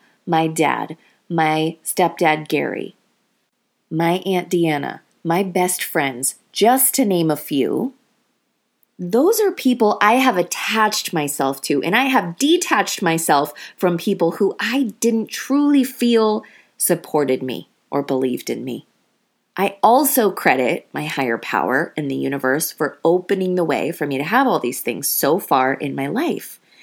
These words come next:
And it's also because I recognized the importance of believing in myself, and I have overcome the fear of what people might think of me building the life of my dreams.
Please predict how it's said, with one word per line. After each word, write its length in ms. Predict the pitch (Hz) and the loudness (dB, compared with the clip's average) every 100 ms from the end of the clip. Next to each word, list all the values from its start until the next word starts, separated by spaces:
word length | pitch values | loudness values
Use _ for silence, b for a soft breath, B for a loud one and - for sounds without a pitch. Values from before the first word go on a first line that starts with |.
| B B | B B
And 120 | - | 2
it's 160 | 240 254 | 2 4
also 380 | - 320 466 403 | 4 6 4 4
because 680 | 294 269 247 190 160 196 233 B B B | 4 2 4 6 6 4 0 B B B
I 300 | 277 339 277 196 | 2 2 4 4
recognized 760 | 330 370 269 240 180 180 - | 4 4 4 4 6 4 0
the 100 | 196 | 0
importance 560 | 208 190 - 233 208 170 | -2 -2 0 0 0 -2
of 120 | 156 | 0
believing 380 | 160 156 160 139 | 2 2 2 0
in 100 | 131 | -2
myself, 560 | 104 - - - - - | -4 -4 -2 -2 -4 -4
and 120 | 170 | -2
I 220 | 208 254 | 0 2
have 200 | 247 - - | 2 0 2
overcome 800 | 196 196 190 - - 196 190 165 | 2 2 -4 -4 -2 0 0 0
the 80 | |
fear 640 | 180 - - 226 202 143 B B B | -2 -6 -2 2 4 2 B B B
of 160 | - 175 | 0 2
what 300 | 165 190 196 | 2 2 0
people 260 | - 196 175 | -6 -2 0
might 380 | 160 180 196 | 2 0 -2
think 320 | - 302 330 277 | -6 -2 2 2
of 200 | 202 185 | 2 2
me 460 | 175 170 165 165 _ _ - | 2 4 2 -2 _ _ 0
building 400 | 160 156 165 156 | 2 2 2 0
the 140 | 156 | 0
life 480 | 143 139 139 - - _ | 0 0 0 -4 -14 _
of 100 | 147 | -10
my 180 | 143 127 | -6 -6
dreams. 640 | 131 131 110 90 90 - | -6 -6 -6 -8 -8 -8